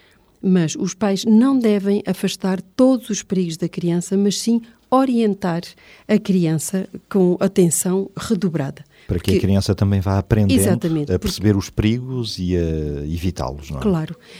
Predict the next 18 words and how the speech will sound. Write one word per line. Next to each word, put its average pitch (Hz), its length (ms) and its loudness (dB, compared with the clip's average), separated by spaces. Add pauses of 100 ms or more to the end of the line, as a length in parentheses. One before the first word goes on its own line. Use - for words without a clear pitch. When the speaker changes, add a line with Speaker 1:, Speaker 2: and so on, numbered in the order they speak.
(140)
Speaker 1:
Portanto, 175 460 0
com, 190 200 4
quando 180 200 0
a 170 60 -2
criança 160 300 -2
começa 160 360 -4
a - 20 -2
andar, 160 300 -4 (160)
o 170 180 -2
perigo 170 300 0
aumenta, 185 500 0
não 151 120 -4
é? 156 100 -2
É 175 120 0
um 156 120 -2
risco 180 500 -4 (380)
grande. 175 500 2 (340)
Mas 170 320 0